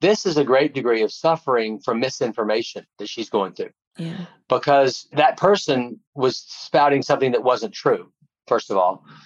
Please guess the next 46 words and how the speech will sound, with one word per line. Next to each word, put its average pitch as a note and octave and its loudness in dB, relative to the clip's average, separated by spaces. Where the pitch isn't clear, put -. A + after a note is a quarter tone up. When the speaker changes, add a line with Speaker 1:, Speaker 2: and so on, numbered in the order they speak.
Speaker 1:
And A#2 0
we B2 2
have B2 4
an A#2+ 2
immense C3 -2
amount A#2+ 0
of G#2 -6
science A#2 -2
and G#2+ -6
knowledge G#2 0
to A2 -6
tell F#3+ 2
us F#2+ -2
that A#2 -2
that C3+ 4
woman B2+ 2
was A#2+ -2
suffering A2+ 0
from A2 -6
misinformation. A#2+ -4
So B2 0
her G3+ 2
suffering B2+ 0
made C#3 0
me C#3 -2
want B2+ 0
to A#2+ -4
come C3 -2
and A2 -4
serve C#3 0
her G#2 0
and A#2 -2
lift B2+ -2
her A#2+ 4
up. G2 2
And G#2+ -4
so B2+ -4
my B2+ 2
response F#3+ 0
was A#2 -2
this, A2+ -2
speaking A#2+ -2
of - -4
compassion, C3+ 0
we D#3+ 4
can C#3+ -2